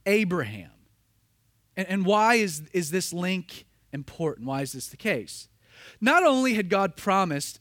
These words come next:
the coming Savior would descend from Adam through the lineage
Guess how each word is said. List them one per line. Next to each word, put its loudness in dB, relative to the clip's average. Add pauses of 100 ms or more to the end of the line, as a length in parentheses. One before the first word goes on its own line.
(120)
the -2
coming 0
Savior -2 (1000)
would 0
descend 2
from 0
Adam 0 (880)
through 2
the 4
lineage 2